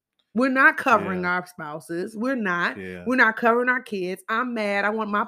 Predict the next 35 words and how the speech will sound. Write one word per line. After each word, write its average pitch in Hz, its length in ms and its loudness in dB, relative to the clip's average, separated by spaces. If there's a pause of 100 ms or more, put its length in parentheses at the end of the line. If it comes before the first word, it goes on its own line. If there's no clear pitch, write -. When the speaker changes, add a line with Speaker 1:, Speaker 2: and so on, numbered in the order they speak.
Speaker 1:
point 208 220 -6
to 190 80 -8
be 208 200 -8
heard. 180 480 -2
Speaker 2:
Yeah. 175 280 -12
Speaker 1:
I 269 60 2
mean, 311 120 2
what 370 140 2
do 339 40 4
you 349 100 4
think 294 100 -4
Speaker 2:
Yeah. 269 80 -2
Speaker 1:
about 254 180 -2
that? 240 140 0
I - 20 -4
mean, 247 120 -4
you, 294 120 4
you, 269 220 0
you 302 100 2
got, - 160 -2 (260)
I 214 60 2
wanna 214 240 2
be, 208 180 -2 (400)
I'm 247 160 2
not 240 200 2
being 214 240 -2
heard. 185 480 0
So 180 440 0
I'm, 208 200 0 (240)
<laughs> 311 240 2
I'm 247 180 0
going 220 220 2
to 202 40 -2
my 202 160 2
corner. 190 480 -4